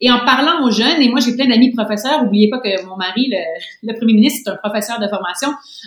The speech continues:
Alors, j'en ai marié un aussi. <laughs> Et j'ai beaucoup de professeurs amis autour de moi, puis on en parle, puis ils disent, « Sophie,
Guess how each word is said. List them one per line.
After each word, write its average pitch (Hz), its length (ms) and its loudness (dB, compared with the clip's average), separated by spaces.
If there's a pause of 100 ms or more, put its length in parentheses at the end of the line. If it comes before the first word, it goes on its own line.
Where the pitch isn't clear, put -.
Alors, 208 180 2
j'en 220 160 2
ai 226 80 4
marié 233 320 2
un 285 160 4
aussi. 330 240 4 (400)
<laughs> - 420 -4
Et 254 60 6
j'ai 285 120 8
beaucoup 277 180 4
de 403 60 0
professeurs 294 480 2
amis 262 180 4
autour 269 220 0
de 214 80 0
moi, 339 160 0
puis 277 80 -2
on 233 120 2
en 233 180 2
parle, 392 220 -4
puis 247 100 4
ils 214 80 0
disent, « 277 280 2
Sophie, 262 420 0